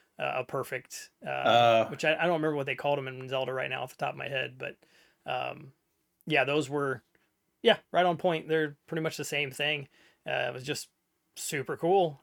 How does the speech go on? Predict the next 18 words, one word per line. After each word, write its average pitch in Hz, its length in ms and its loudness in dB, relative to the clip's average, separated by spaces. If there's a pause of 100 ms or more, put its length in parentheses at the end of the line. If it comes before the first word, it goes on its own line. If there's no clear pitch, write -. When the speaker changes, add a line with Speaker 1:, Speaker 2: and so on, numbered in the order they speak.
Speaker 1:
and 147 480 0
something 147 320 -4
you 147 100 -2
didn't 147 220 -4
get, 156 200 0 (160)
I 160 140 6
didn't 143 160 2
get 139 140 2
very 135 180 2
often 131 300 0
anyway, 131 420 -2 (280)
uh, 131 180 4
because 131 240 -2
they're 135 200 0
definitely 147 480 2
tough - 380 0
to 135 100 -8
parry. 131 520 -2